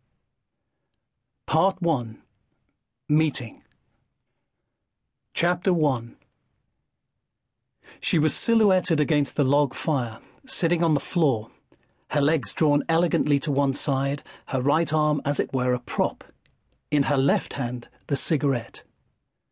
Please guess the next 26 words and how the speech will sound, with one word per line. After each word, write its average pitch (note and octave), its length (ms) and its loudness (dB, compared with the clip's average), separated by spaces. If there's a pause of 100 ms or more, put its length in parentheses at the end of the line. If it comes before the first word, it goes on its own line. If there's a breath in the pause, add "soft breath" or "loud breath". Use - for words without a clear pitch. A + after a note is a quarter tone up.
(560 loud breath)
When D#3+ 180 0
Joe F#3+ 200 4
saw G3+ 340 2
her B2 240 -2
as B2+ 160 -4
he C3+ 100 -2
came, C#3+ 460 -2
nervous C#3+ 560 0
through C3+ 300 -2
loneliness, B2+ 680 -2 (400 soft breath)
into C#3 220 2
the C#3 100 2
grand C3+ 360 0
drawing C#3 380 2
room C3+ 240 2
of C3 120 -4
the C3 80 -2
riverside C3 480 0
house, C3 420 -6 (760 loud breath)
he D3 120 0
went F#3+ 260 2
across G3 360 -2
to C3 100 -4
her B2+ 120 -4
tentatively C3 680 -2
but B2+ 180 -6